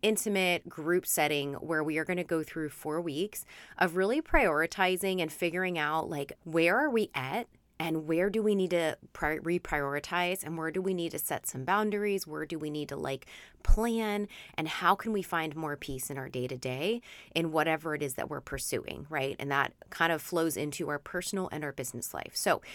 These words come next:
if you are interested in being a part of that, go to the show notes. There is a link to my Stan Store. You can go there and click on, one, go get those journal prompts. They're free. And then two, you can click on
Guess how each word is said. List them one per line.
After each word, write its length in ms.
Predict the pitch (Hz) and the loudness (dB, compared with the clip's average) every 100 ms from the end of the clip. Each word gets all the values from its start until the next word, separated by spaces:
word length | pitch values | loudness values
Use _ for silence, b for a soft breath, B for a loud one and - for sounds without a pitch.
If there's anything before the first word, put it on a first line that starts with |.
| B - | B -10
if 120 | 151 | -6
you 120 | 147 | -2
are 80 | 151 | 2
interested 500 | 170 185 240 - 226 | 2 2 -2 2 4
in 80 | 214 | 4
being 200 | 214 196 | 4 2
a 40 | |
part 300 | 190 - 185 | -2 2 2
of 60 | 175 | 4
that, 320 | 175 170 - B B B _ | 6 6 4 B B B _
go 260 | 170 180 220 | 4 6 6
to 480 | - 226 220 214 - | 4 2 6 4 4
the 140 | 175 | -2
show 240 | - 156 | 0 0
notes. 380 | 143 143 139 - | 0 0 -2 -4
There 180 | - 147 | -4 -2
is 180 | - 139 | -2 -2
a 80 | 143 | -2
link 340 | 139 190 196 | 0 -2 -2
to 120 | - | -4
my 100 | 185 | -4
Stan 300 | 185 - 143 | -2 -2 -2
Store. 460 | 135 - 143 139 143 | -4 -4 -2 -2 -4
You 140 | 147 | -6
can 180 | 135 147 | -6 -6
go 220 | 143 147 | -2 0
there 420 | 170 143 139 139 143 - | 0 -2 -2 -6 -10 -10
and 160 | 147 131 | -6 -4
click 260 | - 147 - | -2 -2 0
on, 320 | 151 135 143 | 2 2 2
one, 380 | 214 185 180 240 | 4 4 2 -2
go 100 | - | -4
get 140 | 135 - | -2 -2
those 140 | 123 | -2
journal 240 | - 180 | 0 0
prompts. 380 | - 131 160 - - | 2 0 0 -6 -4
They're 140 | 147 | -4
free. 340 | - 123 113 175 B B B | -2 -4 -4 -8 B B B
And 140 | 143 | -2
then 160 | 147 143 | 0 -2
two, 520 | - 254 175 139 170 | -2 2 2 2 -2
you 140 | - 160 | -6 -8
can 160 | 160 | -6
click 260 | 151 - 156 - | -4 -2 -2 -2
on 300 | 151 143 | 2 2